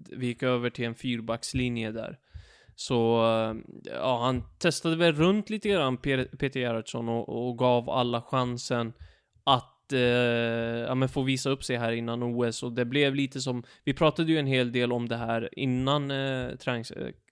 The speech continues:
landskamperna, om hur han hade tänkt göra. Och han, han gick ju på, eh, rätt hårt mot U S A, alltså med, med en spetsad elva. Men roterade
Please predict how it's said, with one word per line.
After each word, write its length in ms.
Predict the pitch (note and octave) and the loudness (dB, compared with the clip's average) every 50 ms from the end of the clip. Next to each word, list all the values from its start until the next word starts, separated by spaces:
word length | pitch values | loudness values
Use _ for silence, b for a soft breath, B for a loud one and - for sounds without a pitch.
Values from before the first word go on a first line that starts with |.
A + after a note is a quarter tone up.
| _ - | _ -10
landskamperna, 800 | - B2+ A#2+ A2+ A2+ - - A#2+ A#2 A2+ - - A#2+ A2+ A2+ A#2+ C3 B B B B B B B B | -6 -6 -4 -4 -6 -6 -6 -6 -6 -6 -6 -6 -4 0 0 -2 -2 B B B B B B B B
om 280 | - C#3+ C#3 C#3 C3+ B2+ | 6 8 8 8 6 4
hur 280 | C3 C3 C3 B2+ B2 | 4 4 4 4 2
han 200 | B2 B2 A#2+ A#2+ | 0 -2 -2 -2
hade 220 | A#2+ A#2 A#2 A#2+ B2 | -2 -2 -4 -4 -6
tänkt 280 | - B2+ A#2+ A#2 - | -6 -6 -8 -4 -2
göra. 320 | C#3 C3 B2+ B2+ B2+ C3 A#2+ | 0 2 4 4 4 4 4
Och 140 | A2+ A2+ A2+ | 2 2 0
han, 220 | B2 B2+ C3+ C3+ | -2 -2 -2 -4
han 180 | - B2+ C3 C3+ | -4 -2 0 0
gick 180 | C3+ C3 - - | 0 -2 0 -2
ju 80 | C3+ | -2
på, 480 | - - D#3 D3 D3 C#3+ C#3+ C#3+ C#3 D#3 - - - | 0 2 2 4 4 4 4 2 0 -4 -10 -16 -12
eh, 400 | - C#3+ C3+ C3 C3 C3 C3 C3+ | -8 -4 -4 -2 -2 -2 0 0
rätt 160 | C3 B2+ C3 | -2 -2 -2
hårt 420 | - B2+ A#2 A#2 A2 - - - - | -2 -2 -2 -2 -4 -6 -10 -14 -8
mot 320 | - B2 A#2+ A#2 A#2 - | -4 -4 -4 -4 -4 -2
U 160 | - B2+ B2 | -2 0 0
S 140 | B2 - - | 0 0 2
A, 320 | D#3 C3+ B2 A#2+ B2 A#2+ A#2 | 4 4 4 4 2 0 -2
alltså 340 | B2 A#2 - - - A#2+ A#2 | -4 -4 -6 -6 -6 -4 -4
med, 360 | A#2 A#2 A#2 A#2 A2+ - - | -4 -6 -6 -8 -8 -10 -10
med 240 | B2 A#2+ A#2 A#2 A#2 | -8 -8 -8 -8 -8
en 80 | A#2 | -8
spetsad 460 | - - - B2 A#2 - - A#2 A2+ | -8 -6 -6 -6 -6 -4 -8 -6 -6
elva. 300 | A2+ A2 A2 A2+ A2 A2 b b b b b b b - | -6 -8 -6 -8 -10 -12 b b b b b b b -4
Men 260 | C3+ B2+ B2 A#2+ A#2+ | 0 0 0 0 -2
roterade 800 | - B2+ B2+ B2 - C#3+ C3+ C3 B2+ C3 B2 A#2 A#2+ A2+ A2 | -4 -4 -4 -2 0 2 2 4 4 2 2 2 0 -2 -2